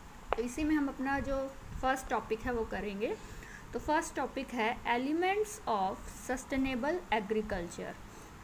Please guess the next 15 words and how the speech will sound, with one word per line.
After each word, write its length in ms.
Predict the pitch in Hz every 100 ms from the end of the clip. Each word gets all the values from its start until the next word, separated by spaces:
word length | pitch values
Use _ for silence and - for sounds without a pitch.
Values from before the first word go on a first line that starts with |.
| -
सस्टेनेबल 600 | 262 - 302 311 359 381
एग्रीकल्चर 680 | - 220 254 254 240 240 262 262
के 80 | - 233
एलिमेंट्स 540 | 247 269 302 285 -
क्या 220 | 240 202
हैं? 260 | 190 208 311 - - -
तो 60 | - 226
एलिमेंट्स 520 | 240 262 285 285 - -
के 60 | 294
आप 180 | 269 247
नाम 280 | 220 214
बताएंगे। 520 | 220 220 233 208 226 277
फर्स्ट 460 | - 254 262 -
is 160 | 302 254
mix 320 | 226 240